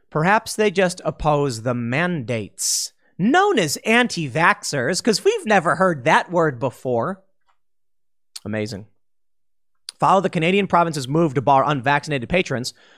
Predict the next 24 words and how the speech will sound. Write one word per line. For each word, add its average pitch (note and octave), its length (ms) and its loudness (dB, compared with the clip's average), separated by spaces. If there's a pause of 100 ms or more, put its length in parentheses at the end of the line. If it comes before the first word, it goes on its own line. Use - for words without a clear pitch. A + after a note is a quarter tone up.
from E3+ 140 0
entering G3 380 2
government-run F3+ 580 2
liquor E3+ 320 0
and C#3+ 160 -2
cannabis G3+ 400 0
stores, D3+ 380 -2
oh F#3+ 120 -2
no, D#3+ 380 -6 (300)
and C#3+ 160 0
large C3 260 2
retailers. B2+ 680 -4 (580)
Part B3+ 240 6
of C4 100 2
the A#3+ 140 -4
efforts G3+ 360 2
to F#3+ 120 -2
persuade E3 640 0
more D#3+ 220 4
people E3+ 200 -2
to D#3+ 60 0
get E3+ 160 -2
immunized. D3+ 640 -2 (560)
Immunized? F3+ 1000 0